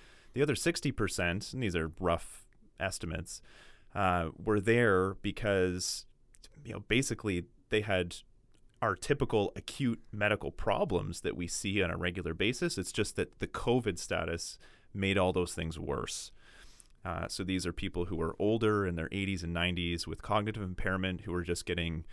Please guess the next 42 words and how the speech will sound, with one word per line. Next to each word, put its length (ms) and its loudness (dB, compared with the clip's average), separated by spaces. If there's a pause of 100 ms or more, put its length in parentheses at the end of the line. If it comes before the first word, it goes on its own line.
(240)
more 320 2
confused 720 0
and 100 -2
unable 400 -2
to 480 -4
be 140 -6
at 80 -6
home 260 -8
anymore. 460 -8 (760)
Or 160 2
they 100 2
had, 400 0 (440)
you 100 -4
know, 140 0 (120)
multiple 460 0
things 320 -2
going 280 2
on, 180 2
like 160 -4
heart 160 0
failure, 400 0
C 180 -4
O 60 0
P 160 -4
D, 180 -2
diabetes, 580 -4
et 80 -10
cetera, 480 2 (400)
and 440 0
the 80 -2
covid 440 2
would 200 -2
just 220 -4 (120)
tip 240 -4
them 140 0
over 340 0
into 220 -6
all 160 0
those 180 -4
things 260 -6
being 280 -6
decompensated. 840 -10